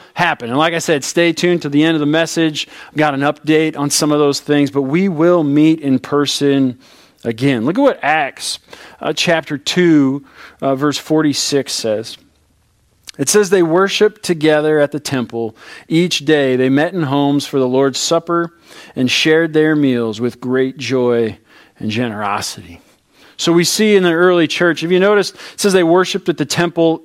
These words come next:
each day. So that's changed over the course of the last few thousand years. We don't meet in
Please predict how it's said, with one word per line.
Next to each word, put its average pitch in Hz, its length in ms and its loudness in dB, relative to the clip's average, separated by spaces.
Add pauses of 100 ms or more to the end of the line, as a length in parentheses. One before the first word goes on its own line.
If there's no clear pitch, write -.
each 165 280 0
day. 147 320 0 (280)
So - 140 -2
that's 220 260 0
changed 190 600 -2
over 175 200 2
the 170 100 2
course 170 260 -2
of 170 40 -2
the 165 60 0
last 156 300 0 (200)
few 165 180 -2
thousand 143 420 0
years. 143 260 2
We 170 120 2
don't 185 240 0
meet 220 300 0
in 156 240 0